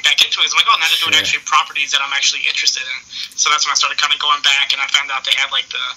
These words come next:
Speaker 1: Ghostbusters, DeLorean, and the old sixties Batmobile. So once they started doing things like actually, like,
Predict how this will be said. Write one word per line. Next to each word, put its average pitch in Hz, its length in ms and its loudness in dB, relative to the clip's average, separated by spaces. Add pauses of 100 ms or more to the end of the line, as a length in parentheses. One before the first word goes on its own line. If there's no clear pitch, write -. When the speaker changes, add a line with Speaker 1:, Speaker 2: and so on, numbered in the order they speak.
(180)
Speaker 1:
Ghostbusters, 156 680 2
DeLorean, 156 560 2
and 139 100 -8
the - 180 -12 (240)
old - 160 2
sixties - 420 2
Batmobile. 143 540 0
So 151 120 4
once 220 160 0
they - 100 2
started 175 260 2
doing 160 160 2
things 151 240 2
like 147 300 -2 (460)
actually, 151 420 2
like, 143 160 0